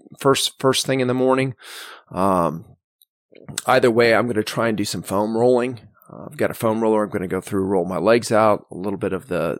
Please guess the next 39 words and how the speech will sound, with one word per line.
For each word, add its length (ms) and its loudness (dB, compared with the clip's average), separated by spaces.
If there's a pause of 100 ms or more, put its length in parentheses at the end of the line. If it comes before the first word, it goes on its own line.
(160)
the 100 -8
back. 440 2 (320)
Make 200 0
sure 180 2
that 220 0
you're 80 -6
not 260 -2
doing 220 -4
that 120 -4
if 160 -8
you've 80 -12
got 200 0
that 100 -4
along 200 -6
your 100 -14
spine. 400 0
Make 160 -6
sure 160 -4
you 80 -4
don't 160 -6
do 120 -2
it 40 -2
in 60 -8
your 100 -10
lower 260 4
back 260 -2
and 80 -8
up 100 -12
in 60 -18
your 80 -8
neck. 260 -2
Kinda 200 -10
keep 160 -12
that 160 -6
more 140 -6
in 60 -8
the 60 -8
middle 220 -2
back. 400 -2